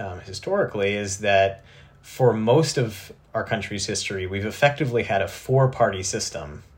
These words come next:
disguised in our two-party system. That we used to have a system where liberal Republicans could get elected in places like New York,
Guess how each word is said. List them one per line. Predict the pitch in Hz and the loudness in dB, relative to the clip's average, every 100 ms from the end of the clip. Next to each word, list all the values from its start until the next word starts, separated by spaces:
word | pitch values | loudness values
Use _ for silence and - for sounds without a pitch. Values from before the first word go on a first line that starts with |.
| 139 | -8
disguised | 123 - - 117 117 104 92 92 - | -4 -2 2 4 6 6 2 -2 -8
in | 113 104 | -6 -4
our | 98 | -4
two-party | - - - - | -6 -10 -10 -8
system. | - - - - 131 - - - _ | -10 -10 -12 -12 -14 -16 -20 -20 _
That | 113 | -6
we | 98 | -2
used | 110 107 | -2 0
to | 113 | 2
have | 104 | 2
a | 101 | 0
system | 110 - 104 95 | -4 -4 -6 -4
where | 95 92 95 95 | -4 -4 -4 -6
liberal | 127 113 110 104 | -4 -4 -2 -4
Republicans | 98 95 113 98 95 87 85 | -4 -4 -4 -4 -6 -8 -10
could | - | -8
get | - 90 | -8 -6
elected | 87 87 - 85 | -6 -8 -10 -16
in | 82 | -12
places | 87 90 90 - | -10 -10 -10 -8
like | 76 - | -8 -8
New | 98 | -10
York, | 87 80 78 - - | -10 -10 -12 -14 -20